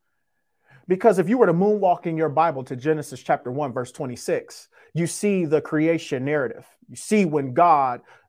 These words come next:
decides to create humanity. And in Ge-, in Genesis chapter one, verse twenty-six, it is this great theological, uh, treatise that we know as the Imago Dei, the icon of God being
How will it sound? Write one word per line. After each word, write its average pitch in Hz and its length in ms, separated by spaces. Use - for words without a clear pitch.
decides 156 420
to 143 100
create 156 460
humanity. 135 640
And 151 100
in 139 140
Ge-, 165 280
in 151 140
Genesis 185 340
chapter 156 220
one, 160 180
verse 151 140
twenty-six, 151 540
it 170 200
is 156 260
this 156 220
great 175 480
theological, 160 880
uh, 143 120
treatise 165 680
that 160 120
we 170 200
know 170 400
as 143 160
the 147 220
Imago 170 520
Dei, 120 400
the 160 160
icon 175 440
of 127 120
God 139 280
being 156 300